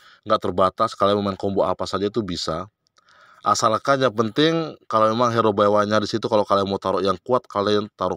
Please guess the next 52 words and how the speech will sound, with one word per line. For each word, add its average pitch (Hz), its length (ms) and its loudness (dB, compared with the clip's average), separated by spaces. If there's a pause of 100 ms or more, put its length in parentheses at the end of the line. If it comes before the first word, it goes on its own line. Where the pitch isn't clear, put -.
kuat 92 160 -4
sekali 95 320 -2
di 87 80 -10
situ. 110 400 -6 (600)
Kalau 104 160 2
memang 110 240 0
kalian 110 240 2
mau 104 160 -2
taruh 101 240 0
yang 98 240 -2
lemah, 101 320 -4
taruh 95 160 -2
yang 90 80 -2
lemah 92 240 -4
sekali. 90 320 -4
Karena 113 480 0 (800)
di - 160 -10
sini 131 240 0
untung 120 320 -2
ruginya 113 480 0
itu 127 240 -2
hanya 104 240 0
kita, - 320 -4
kalau 120 80 2
seandainya 101 400 0
ruginya 101 320 -2
kita - 240 -6
kalah, 92 480 -4 (800)
dan 107 640 0
untungnya 113 480 0
ya - 80 -2
hanya 98 160 0
kita 113 240 -4
menang 135 240 -2
itu 104 160 -6
aja, 107 400 0
nggak 104 160 0
kayak 101 160 -2
sebelumnya. 113 480 -2 (560)
Kalau 110 240 2
ruginya 117 320 0
itu 151 160 -2
kan 151 160 2
double-double 123 480 2
tuh 107 160 0
rugi, 98 80 -6
sudah 98 240 -4
kita 95 160 -8
punya, 92 240 -8
kita - 240 -16
sudah 95 160 -2
kalah, 151 480 2